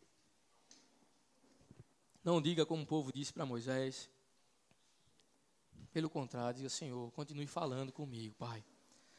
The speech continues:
Continue, é, enviando as tuas palavras, porque essas palavras são verdade." Então confronta,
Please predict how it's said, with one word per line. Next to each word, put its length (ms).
Continue, 680
é, 400
enviando 600
as 120
tuas 200
palavras, 680
porque 260
essas 260
palavras 540
são 240
verdade." 760
Então 140
confronta, 680